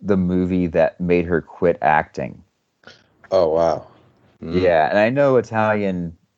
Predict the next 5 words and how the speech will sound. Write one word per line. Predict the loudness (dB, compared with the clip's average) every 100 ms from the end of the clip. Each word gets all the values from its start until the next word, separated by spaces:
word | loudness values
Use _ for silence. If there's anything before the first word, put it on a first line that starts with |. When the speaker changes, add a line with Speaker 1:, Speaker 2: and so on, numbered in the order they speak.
| _ _ _
Speaker 1:
uh, | -2 0 -2 -4
productions | 0 2 2 -2 -2
are | -2
pretty | 0 0 0
notorious. | 0 -4 -4 -2 0 0 -2 -6